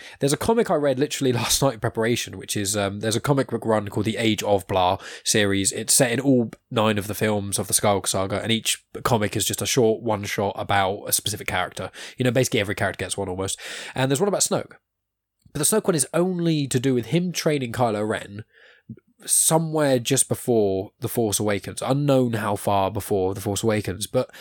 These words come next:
from all the Star Wars YouTubers I watch and all the stuff I, uh, kind of dip in and out of online, no one knows anything about Snoke apart from what is in,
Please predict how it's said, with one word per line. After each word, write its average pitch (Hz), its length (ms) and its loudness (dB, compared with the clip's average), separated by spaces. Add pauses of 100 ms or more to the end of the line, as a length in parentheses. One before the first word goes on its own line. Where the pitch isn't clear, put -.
(360)
from 143 160 0
all 196 160 4
the 190 80 2
Star 165 240 2
Wars 147 180 2
YouTubers 123 440 0
I 113 200 4
watch 113 280 -2
and 113 80 -4
all 110 80 -4
the 104 80 -4
stuff - 240 -4
I, 98 80 0 (240)
uh, 104 200 -2
kind 101 140 -2
of 92 120 -4 (200)
dip 110 180 2
in 101 80 2
and 98 80 -2
out 98 140 2
of 92 80 0
online, 95 360 0 (520)
no 123 260 0
one 190 180 2
knows 147 220 0 (300)
anything 175 440 0
about 143 200 2
Snoke 104 500 -2
apart - 520 0
from 131 220 -2
what 123 120 0
is 117 160 0
in, 139 400 -2